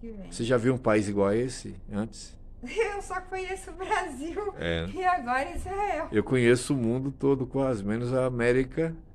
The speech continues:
Speaker 2: E eu digo pra você, não há outro, outro país como este.
Speaker 1: Oi, meu Brasil é lindo, maravilhoso, mas igual a Israel
Speaker 2: Eu assino embaixo.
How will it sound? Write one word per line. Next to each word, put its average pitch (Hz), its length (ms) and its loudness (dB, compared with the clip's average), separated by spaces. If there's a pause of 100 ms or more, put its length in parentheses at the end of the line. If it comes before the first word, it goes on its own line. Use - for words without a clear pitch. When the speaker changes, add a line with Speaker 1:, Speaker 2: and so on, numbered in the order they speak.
(920)
Speaker 2:
E 113 120 6
eu 110 120 10
digo 107 180 0
pra 107 100 -6
você, 110 300 0
não 110 260 0
há 95 60 2
outro, 107 400 -2 (120)
outro 104 240 -4
país 95 340 2
como 120 260 -4
este. 104 400 -4 (120)
Speaker 1:
Oi, 226 260 -4
meu 240 280 -6
Brasil 233 560 -4
é 254 120 -6
lindo, 240 360 -8
maravilhoso, 226 1120 -8
mas 185 280 -10
igual 185 280 -8
a - 40 -4
Israel 185 720 -8 (880)
Speaker 2:
Eu 110 80 4
assino 113 300 2
embaixo. 95 520 0